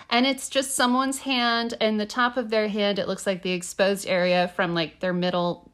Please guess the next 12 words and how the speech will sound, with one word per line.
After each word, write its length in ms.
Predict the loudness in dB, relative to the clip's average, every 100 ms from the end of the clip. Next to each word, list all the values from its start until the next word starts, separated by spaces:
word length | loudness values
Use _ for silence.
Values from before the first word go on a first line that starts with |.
| -6
knuckles 760 | 0 0 0 -2 -2 -4 -10
to, 200 | -4 -2
like, 400 | 0 0 -2 -8
middle 300 | -6 -2 0
of 140 | 0 0
their, 360 | 0 0 -4 _ _ -20 -20 _ _ -8
the 100 | -2
top 280 | 2 2
of 40 | 2
their 140 | 0
hand 340 | 0 0 0 0
is, 300 | 2 2 0